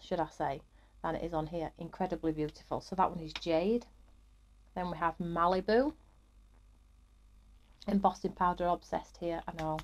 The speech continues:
I'm obsessed too. Perfect for your cocktails. Absolutely perfect. So that one is Malibu.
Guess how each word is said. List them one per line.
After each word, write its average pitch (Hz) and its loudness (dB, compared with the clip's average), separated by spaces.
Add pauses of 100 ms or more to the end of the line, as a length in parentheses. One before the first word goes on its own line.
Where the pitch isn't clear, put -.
(320)
I'm 175 -16
obsessed - -20
too. 165 -18 (3750)
Perfect 202 2
for 175 -4
your 160 2
cocktails. 147 0 (280)
Absolutely 160 -6 (160)
perfect. 160 0 (600)
So 208 0
that 196 4
one 185 -2
is 165 -2 (1400)
Malibu. 160 -4